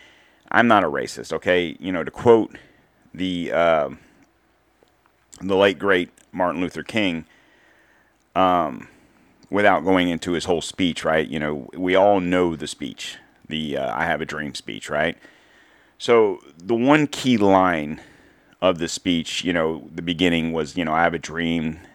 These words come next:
that my little children will one day live in a nation where they not be judged by the color of their skin, but the content of their character." And I wanna,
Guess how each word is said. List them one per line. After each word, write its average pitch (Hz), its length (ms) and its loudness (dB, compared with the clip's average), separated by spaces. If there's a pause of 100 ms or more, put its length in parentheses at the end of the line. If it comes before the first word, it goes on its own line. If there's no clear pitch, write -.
(100)
that 80 120 0
my 85 160 0
little 85 240 -2
children 82 580 -4
will 78 220 0
one 92 240 2
day 90 160 4
live 90 160 2
in 85 80 -4
a 82 60 -2
nation 85 500 -2 (540)
where 90 160 4
they 90 80 4
not 92 320 0
be 95 100 -6
judged 85 760 2 (480)
by 82 200 0
the 78 80 -4
color 95 360 2
of 85 120 2
their 78 180 -6
skin, 95 640 0 (640)
but 82 140 -4
the - 80 -14
content 98 720 -2 (260)
of 76 140 -6
their 73 100 -2
character." 71 460 -2
And 78 120 -2
I 160 120 4
wanna, 135 300 -2